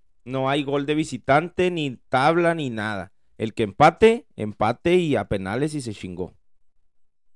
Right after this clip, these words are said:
Los partidos del fin de semana se, serán el día sábado, mañana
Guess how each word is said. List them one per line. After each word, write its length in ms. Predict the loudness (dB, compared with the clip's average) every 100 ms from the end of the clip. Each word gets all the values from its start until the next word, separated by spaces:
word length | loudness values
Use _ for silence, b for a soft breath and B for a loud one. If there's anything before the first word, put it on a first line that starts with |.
| _ _ _ _ _ _ _ _ _ _ -20 _ _ _ -4
Los 220 | -2 2
partidos 440 | 4 2 2 0
del 140 | 0 0
fin 140 | -2
de 80 | -2
semana 500 | -2 -2 -2 -4 -6 _
se, 760 | -4 2 4 4 4 4 0 -6 _ _ _ _ _ _ _ _ _ _
serán 500 | -4 2 4 4 0 -10 _ _ _ _ _ _ _ -2
el 260 | 0 0
día 200 | 2 2
sábado, 600 | 4 4 6 6 4 2 _ _ -6
mañana 640 | -4 -2 0 2 0 -2